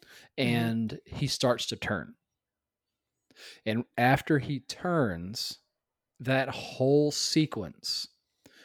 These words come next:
Speaker 2: was so just aggravatingly anxious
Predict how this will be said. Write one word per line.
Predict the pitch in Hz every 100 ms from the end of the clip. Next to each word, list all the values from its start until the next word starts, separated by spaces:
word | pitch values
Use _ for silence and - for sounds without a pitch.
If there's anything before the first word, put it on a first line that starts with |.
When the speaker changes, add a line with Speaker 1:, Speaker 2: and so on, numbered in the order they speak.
| _ -
Speaker 2:
was | 120 117
so | - - - 143 131 139 147 156 165 165 _ _ _ _ _ _ _ _ _ _ _ _ -
just | - 127 - - _ _ _ -
aggravatingly | 127 135 131 131 127 123 123 127 120 117 113 -
anxious | 110 110 - 95 - - -